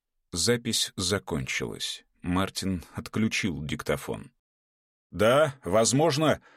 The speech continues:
это должностное преступление», яростно продолжал лысый. Но Руфус всего лишь один раз слукавил, скрыл то, о чем неудобно отчитываться, это понятная слабость.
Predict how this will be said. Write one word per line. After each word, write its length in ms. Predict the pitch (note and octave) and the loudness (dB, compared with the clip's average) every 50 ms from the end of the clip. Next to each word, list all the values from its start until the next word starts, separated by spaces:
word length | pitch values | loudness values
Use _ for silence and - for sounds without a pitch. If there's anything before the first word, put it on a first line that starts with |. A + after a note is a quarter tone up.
| _ _ _ | _ _ _
это 280 | - A#2 C3+ C#3 D#3 D3 | 2 2 4 4 4 4
должностное 760 | C3 D#3 D3+ D3 B2+ D3 D#3+ D3 - - D#3+ D#3 D3+ C#3+ | 6 4 4 4 4 2 2 2 2 2 2 2 2 2
преступление», 960 | C3+ C3 C#3 D3 C#3 - - E3 C#3 F#3 F3+ D#3+ A#2+ F#2+ E2 D2 C2+ A#1+ - - _ _ _ _ _ _ _ _ _ | 2 2 2 0 2 2 0 0 2 2 2 2 2 0 0 -2 -4 -4 -8 -14 _ _ _ _ _ _ _ _ _
яростно 640 | F2+ E2 F#2+ G#2+ G2+ G2 F2+ - - - G2 F#2+ - | -6 0 2 2 4 4 2 0 0 0 -2 -4 -2
продолжал 680 | - F#2 F#2 E2+ F#2 F#2 F2+ D#2+ F#2 F#2+ F#2 F#2+ F#2+ | 0 -2 2 4 4 2 2 2 2 2 4 4 2
лысый. 480 | F#2+ G2 F2+ D2 - - D#2+ C#2 C2 _ _ _ _ _ _ _ _ - | 0 0 0 0 0 0 0 -4 -6 _ _ _ _ _ _ _ _ 2
Но 180 | G2 A2+ C3+ | 4 6 6
Руфус 520 | C#3+ D3 E3+ F#3+ F#3 - D3 C3+ - - - | 6 6 6 4 4 4 2 2 2 2 2
всего 360 | - - - C3 B2+ D3 E3 | 2 2 2 4 4 4 4
лишь 240 | D3+ D3 C#3 - D#3 | 4 2 2 4 4
один 300 | C#3+ C#3+ D3 F3+ E3+ D#3+ | 2 4 2 0 2 4
раз 260 | F3+ F#3+ E3+ - - | 4 6 6 4 4
слукавил, 680 | - - C3 C#3+ C#3 - F3 D3 A2 D#2+ C#2 A#1 - _ _ _ _ | 2 4 2 2 4 4 4 4 4 2 0 -6 -8 _ _ _ _
скрыл 500 | - - - - - D#3+ F#3 F3 D#3 C3+ | -2 -2 0 2 4 6 6 6 4 2
то, 200 | A#2 - G3 G#3 | 4 4 4 6
о 100 | F3+ C3+ | 6 4
чем 280 | - - D#3+ D#3 D3 C#3+ | 2 2 2 4 4 4
неудобно 580 | D3+ E3+ F3 D#3+ C#3+ F#3+ G3+ F3 D#3 F3 E3+ | 4 4 4 4 6 4 4 4 4 4 4
отчитываться, 760 | E3 D3+ - - A3+ A3+ - D3 A#2 F#2 D#2 - - - E2 | 4 4 2 2 0 2 2 2 2 2 0 0 0 0 2
это 260 | D2+ D2+ D#2 D#2 - | 2 0 2 0 0
понятная 540 | - - C#3 D#3 G3 A3 F#3+ - C3 A#2 A2+ | 2 4 4 4 4 2 2 2 2 2 4
слабость. 580 | G#2+ - - D#3+ D3 A#2 F2 E2 D#2 - - | 2 4 4 6 4 4 4 2 0 -2 -6